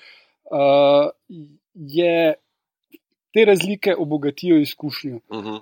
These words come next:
Speaker 1: Uh, in ti ni, "O, fak, zakaj so to spremenili," ampak ti je, "Hm, zanimivo, kako so to izpeljali v tem mediju,"
Speaker 2: Mhm,
Speaker 1: no.
Speaker 2: mhm.
Speaker 1: Uh, to se mi zdi eno glavnih prednosti, uh, uh, te serije. Um,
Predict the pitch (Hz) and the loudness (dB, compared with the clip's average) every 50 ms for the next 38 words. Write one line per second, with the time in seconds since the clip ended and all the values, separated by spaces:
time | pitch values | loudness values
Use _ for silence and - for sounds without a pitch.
0 | _ _ _ - 147 139 139 143 - 180 165 160 156 151 175 175 190 208 208 196 | _ _ _ -2 0 2 2 2 2 2 2 0 0 -2 -4 -2 -2 0 0 -2
1 | 185 202 - - 214 190 - - 185 180 160 143 147 147 - 175 156 - 175 151 | -4 -4 -4 -6 -6 -2 2 2 2 2 2 -2 -6 -4 -4 -4 -4 -4 -6 -6
2 | - _ _ _ 180 175 160 - - - 165 160 156 156 165 180 185 185 170 156 | -8 _ _ _ -2 0 0 -2 -4 -2 0 0 2 0 0 0 0 0 0 0
3 | 151 151 156 147 - _ 175 143 - - 214 247 208 147 127 131 143 147 156 165 | 0 -2 -2 -6 -2 _ 0 0 0 0 0 0 0 0 -2 -2 0 2 2 2
4 | 196 226 220 165 143 - - 151 - - 156 147 - 156 147 - 151 143 - - | 0 -2 -2 -2 -4 -4 -6 -10 -8 -8 -8 -4 0 0 0 0 -2 -6 -6 -6
5 | 160 143 139 135 135 135 139 131 131 135 135 _ _ 151 139 135 135 135 131 117 | -6 -2 -2 0 0 -2 -2 -6 -8 -12 -12 _ _ -2 -2 -2 -2 -4 -4 -6
6 | 123 117 104 104 - - - 101 95 98 101 101 - _ _ _ _ - 147 147 | -6 -8 -8 -8 -8 -10 -10 -10 -12 -12 -14 -14 -18 _ _ _ _ 0 4 4
7 | 147 147 143 147 131 - 196 202 - 233 196 170 165 160 156 175 175 175 180 180 | 6 6 6 4 2 0 -2 -2 -2 -2 0 0 0 0 2 2 2 2 2 2
8 | 180 175 151 135 127 131 147 165 165 165 165 156 - - 156 160 143 143 139 123 | 0 -2 -2 -4 -6 -4 -2 0 2 2 2 0 0 2 2 2 2 2 -2 -4
9 | - - - 139 131 127 127 127 131 147 139 135 123 123 127 127 - - - 123 | -8 -8 -8 -6 -6 -4 -6 -8 -8 -10 -12 -10 -8 -8 -8 -8 -8 -10 -12 -12
10 | 123 123 120 123 123 _ _ - 143 135 - - - 139 135 131 127 120 120 - | -12 -10 -12 -14 -16 _ _ -4 -4 -4 -2 -4 -2 -2 -2 -2 -4 -6 -8 -10
11 | - 135 131 127 127 131 131 135 135 | -12 -10 -8 -6 -6 -4 -6 -6 -8